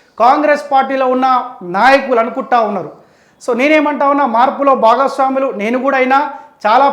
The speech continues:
ప్రాంతాలు తిరిగినా, టీఆర్ఎస్ పార్టీ, నేడు ఉన్న బీఆర్ఎస్ పార్టీకి ఓటేయొద్దని ఆనాడు చాలా ప్రాంతాల్లో తిరిగి కాళ్ళు మొక్కి దండం పెట్టి బీఆర్ఎస్ పార్టీకి ఓటేయొద్దని చెప్పిన. So, ఇప్పుడు ఒక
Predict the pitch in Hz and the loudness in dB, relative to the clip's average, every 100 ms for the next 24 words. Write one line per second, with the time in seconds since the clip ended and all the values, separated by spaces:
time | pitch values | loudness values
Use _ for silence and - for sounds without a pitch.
0 | 254 254 277 277 254 254 254 302 330 - | 2 0 2 -2 -2 -4 -2 -2 -4 -10
1 | - - 247 277 285 285 - 240 - 196 | -18 -8 0 4 4 2 0 0 0 -10
2 | - 185 190 247 254 269 269 247 262 269 | -12 -8 2 4 4 0 -2 0 2 0
3 | 269 262 247 247 302 311 240 - _ - | -2 -2 -2 -2 -4 -6 -8 -16 _ -10
4 | 170 226 285 277 277 240 262 294 262 - | 2 6 6 4 2 2 2 0 -2 -8
5 | - _ 208 240 254 277 277 285 254 285 | -20 _ -2 0 2 0 0 2 2 4
6 | 294 294 269 269 269 269 254 247 269 262 | 4 2 0 0 0 0 0 -2 -4 -6
7 | 254 - 233 269 254 254 262 240 226 247 | -8 0 2 2 -2 -4 -6 -4 -2 -2
8 | 247 233 233 285 247 - _ - 175 240 | -4 -4 -2 -4 -4 -12 _ -8 2 4
9 | 247 247 233 214 220 262 247 208 196 208 | 4 0 -4 -4 -4 -6 -6 -8 -4 -2
10 | 226 214 214 190 175 - 156 - _ _ | 0 -2 -2 -6 -8 -14 -18 -20 _ _
11 | _ - 285 285 285 277 247 | _ 2 4 4 0 0 0